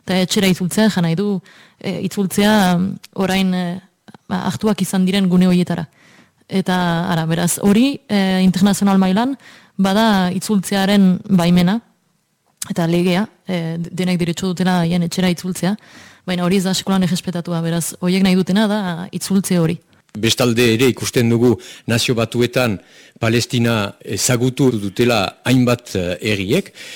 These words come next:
Speaker 2: ez denek, bainan, eh, bainan gehienek. Eh, bainan, eh, bai akordio internazionalak, baita ere Osloko horiek bi parteen artean, ez direlarik errespetatuak, ez da nehor errespetarazteko?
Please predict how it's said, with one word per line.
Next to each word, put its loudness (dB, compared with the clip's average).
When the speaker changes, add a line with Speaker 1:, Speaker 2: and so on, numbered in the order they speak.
Speaker 2:
ez 2
denek, 2
bainan, -2
eh, -4
bainan -2
gehienek. -2
Eh, -2
bainan, 2
eh, 0
bai 2
akordio 0
internazionalak, -2
baita 0
ere 2
Osloko 0
horiek -2
bi -4
parteen -2
artean, -2
ez 0
direlarik 0
errespetatuak, -2
ez 0
da 2
nehor 2
errespetarazteko? -2